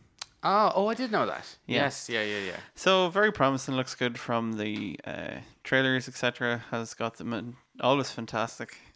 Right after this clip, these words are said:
Speaker 2: uh, Keira Knightley in it, and, um, yeah, comes out the fourteenth of November. Looks very good.
Speaker 1: Yeah, he plays a gay man, as I hear.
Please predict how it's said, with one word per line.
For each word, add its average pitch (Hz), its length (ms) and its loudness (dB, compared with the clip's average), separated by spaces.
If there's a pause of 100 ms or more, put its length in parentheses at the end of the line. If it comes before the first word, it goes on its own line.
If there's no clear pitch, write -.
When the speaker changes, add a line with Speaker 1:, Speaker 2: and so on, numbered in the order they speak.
(120)
Speaker 2:
uh, 117 160 -2
Keira 117 280 -6
Knightley 113 320 -4
in 107 100 -8
it, 117 160 -10 (160)
and, 113 480 -2
um, 120 440 -6 (120)
yeah, 165 220 6
comes 151 200 -2
out 135 120 4
the - 80 -16
fourteenth 120 360 -2
of - 40 -18
November. 131 340 -4 (120)
Looks - 180 -14
very 107 160 -6
good. 131 140 -8 (440)
Speaker 1:
Yeah, 151 200 0
he 180 120 -4
plays 269 240 -4
a 170 60 -8
gay 196 240 -4
man, - 340 -6 (160)
as - 100 -20
I 85 40 -16
hear. 87 260 -10